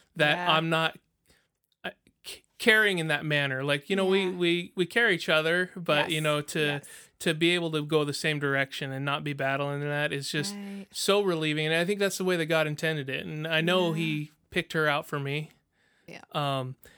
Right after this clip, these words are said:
Speaker 1: and so,
Speaker 2: Definitely.
Speaker 1: you know, today's life, yeah, we're,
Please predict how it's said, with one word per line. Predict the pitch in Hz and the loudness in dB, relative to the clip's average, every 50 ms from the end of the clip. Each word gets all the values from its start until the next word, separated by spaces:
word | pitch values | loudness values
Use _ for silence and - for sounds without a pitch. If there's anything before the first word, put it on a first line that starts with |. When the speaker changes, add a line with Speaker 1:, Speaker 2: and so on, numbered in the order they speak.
| - _ _ _ - | -20 _ _ _ 0
Speaker 1:
and | 156 156 160 156 | 0 2 2 2
so, | - 190 185 180 175 | 2 2 2 2 2
Speaker 2:
Definitely. | 170 175 - | 0 -2 -2
Speaker 1:
you | 165 165 | -2 0
know, | 160 160 160 | 0 0 0
today's | 156 - - 160 160 170 175 175 175 - 180 | -2 -4 -2 0 2 2 2 2 0 0 0
life, | 170 170 170 175 180 180 180 - - | 2 4 4 4 2 0 -2 -6 -4
yeah, | 170 165 165 175 180 165 | -2 0 2 2 2 2
we're, | 151 156 156 156 156 151 151 | 0 0 0 0 0 -2 -2